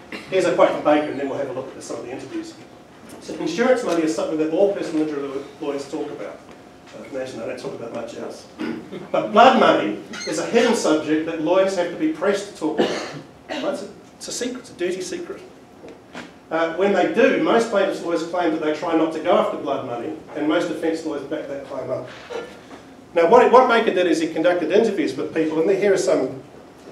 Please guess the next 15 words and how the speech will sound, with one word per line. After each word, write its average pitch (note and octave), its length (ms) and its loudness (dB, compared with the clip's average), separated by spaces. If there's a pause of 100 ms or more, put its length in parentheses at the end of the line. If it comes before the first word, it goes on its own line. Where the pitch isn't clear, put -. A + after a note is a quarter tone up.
extracts E3 480 -4
from C3+ 140 -8
the C3+ 100 -6
interviews. D3+ 540 -4 (580)
Uh, F3 220 -4
we, G3+ 280 -2
we G3 120 -2
don't - 520 6
do G3+ 160 4
it E3+ 60 4
often, D3+ 560 2
go D#3+ 180 0
after D3+ 160 -4
blood C#3 240 -6
money, C3 300 -6